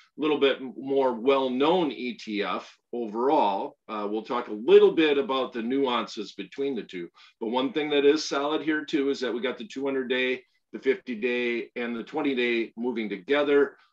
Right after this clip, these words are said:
Uh, twenty-day is starting to bend a little bit, might be breaking down below the fifty. Not too big of a concern overall, but we saw it back here when that happened. That's called a, a death cross, which I think is a little aggressive overall, but we did have a little bit more of a downturn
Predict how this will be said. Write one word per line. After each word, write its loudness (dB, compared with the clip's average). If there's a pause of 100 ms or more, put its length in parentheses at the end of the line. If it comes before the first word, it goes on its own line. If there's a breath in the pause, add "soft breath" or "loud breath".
(140)
Uh, -4
twenty-day -2
is -6
starting -6
to -2
bend -2
a -2
little 0
bit, 0 (160)
might -6
be -4
breaking -4
down -2
below 0
the -4
fifty. -4 (240)
Not -6 (140)
too -2
big 2
of 0
a -4
concern -4
overall, -4
but -6
we -2
saw 0
it -12
back -2
here 2
when 0
that 0
happened. -2 (320 soft breath)
That's -2
called 0
a, -6 (120)
a -8
death -2
cross, -4
which -6
I -4
think -4
is -6
a -8
little -4
aggressive -2
overall, -4
but -6
we -2
did -2
have -2
a -6
little -4
bit -6
more -6
of -6
a -8
downturn -8